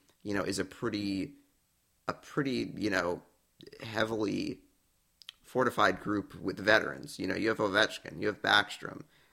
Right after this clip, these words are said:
um, you know, even Carlson. You know, these guys have been around the block. You know, they've been in the league for quite a long time, but,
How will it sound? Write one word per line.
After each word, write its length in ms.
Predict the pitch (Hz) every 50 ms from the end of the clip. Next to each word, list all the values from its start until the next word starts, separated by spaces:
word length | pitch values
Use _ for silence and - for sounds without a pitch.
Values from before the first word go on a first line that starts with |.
| _ _ _
um, 300 | - - - - - -
you 120 | - - 117
know, 100 | 113 104
even 220 | 95 135 147 143 131
Carlson. 720 | - - - 135 151 156 131 107 - - - 71 76 80 -
You 100 | - 107
know, 100 | 117 117
these 200 | 127 143 139 -
guys 240 | - 113 110 101 -
have 100 | - -
been 120 | 110 104
around 260 | 101 101 104 98 85
the 60 | 85
block. 460 | 76 - 85 101 98 78 82 - - - _ _ _ _ _ _ _ _
You 120 | - -
know, 120 | - 98 98
they've 220 | - 107 113 113
been 120 | 117 123 120
in 100 | 110 104
the 100 | 101 98
league 260 | 101 104 104 92 -
for 100 | - 85
quite 320 | - - - 104 107 107
a 60 | 98
long 280 | 92 - - 85 - -
time, 480 | - - 117 117 110 - - - - -
but, 320 | - 95 98 98 - -